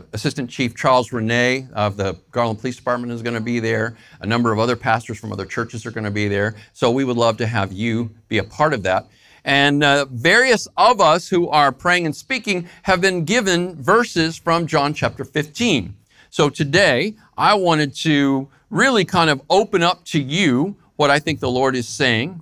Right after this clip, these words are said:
uh, at least to me, regarding this passage of Scripture.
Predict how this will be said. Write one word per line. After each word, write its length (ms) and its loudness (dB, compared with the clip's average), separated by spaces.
uh, 400 -2
at 120 -6
least 280 -8
to 100 -4
me, 400 0
regarding 460 0
this 180 -4
passage 460 -6
of 100 -4
Scripture. 480 -8